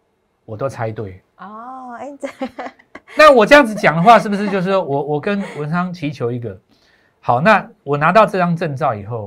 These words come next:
Speaker 1: 我要帮助世人。
Speaker 2: 啊，对。
Speaker 1: 拿着这个证照呢，那我可能以后看你是做什么的嘛，你是医生，你就要救更多人，
Speaker 2: 啊，对，
Speaker 1: 对不对？
Speaker 2: 回馈给社会。
Speaker 1: 对，你，你是会计师，你就要做更精确的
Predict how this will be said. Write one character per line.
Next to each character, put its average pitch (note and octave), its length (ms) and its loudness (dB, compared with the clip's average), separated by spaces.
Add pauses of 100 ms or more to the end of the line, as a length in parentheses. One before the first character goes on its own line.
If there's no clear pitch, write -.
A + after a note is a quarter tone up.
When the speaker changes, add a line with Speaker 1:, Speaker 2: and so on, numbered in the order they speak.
Speaker 1:
我 A#2+ 100 -4
要 D3+ 120 0
帮 C#3 280 -4
助 C3 160 -8
世 A#2+ 220 -14
人。 F2+ 200 -16 (280)
Speaker 2:
啊， F3 200 -20 (140)
对。 F3 160 -16
Speaker 1:
拿 D3+ 180 2
着 E3 160 0
这 F#3 140 -4
个 D3 340 -2 (240)
证 D#3 220 -4
照 D3 180 0
呢， A#2 240 -6
那 C#3+ 140 -4
我 C3+ 140 -6
可 B2 120 -10
能 G#2 200 -10
以 G#2 140 -14
后 C3 280 -6 (100)
看 D#3+ 180 -4
你 A#2+ 60 -8
是 D3 120 -8
做 C3+ 180 -8
什 G#2 140 -12
么 F#2+ 120 -16
的 F#2+ 80 -16
嘛， F2 200 -20 (400)
你 A#2+ 100 -8
是 F3 140 -10
医 E3+ 160 -6
生， E3+ 200 -4
你 A#2 120 -8
就 C#3 100 -6
要 C#3+ 80 0
救 C3 200 -6
更 A#2+ 200 -8
多 A#2+ 180 -10
人， G#2 100 -14
Speaker 2:
啊， F2+ 120 -16
对， G2 80 -12
Speaker 1:
对 - 20 -16
不 F#2+ 80 -16
对？ G2 100 -12
Speaker 2:
回 G#3+ 120 -12
馈 F#3 60 -12
给 E3 120 -14
社 F#3 220 -12
会。 F#3+ 300 -16
Speaker 1:
对， B2+ 260 -4
你， C3 240 -10
你 C3 140 -8
是 F#3+ 200 -8
会 E3+ 220 0
计 E3 160 -4
师， C#3+ 180 -10
你 A#2 140 -10
就 C3+ 120 -8
要 C3+ 120 -4
做 C3 240 -8
更 C3 220 -8
精 C3 200 -10
确 C3 220 -10
的 G2+ 240 -12